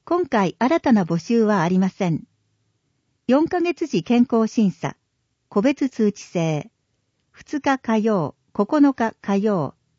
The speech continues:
十六日火曜、二十三日火曜。育児学級。育児学級では、お口の健康と発達育児についてお話をします。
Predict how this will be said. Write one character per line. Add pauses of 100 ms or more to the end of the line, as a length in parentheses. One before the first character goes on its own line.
(120)
十
六
日
火
曜、 (400)
二
十
三
日
火
曜。 (1040)
育
児
学 (120)
級。 (640)
育
児
学
級
で
は、 (220)
お
口
の
健
康
と (140)
発
達
育
児
に
つ
い
て
お
話
を
し
ま
す。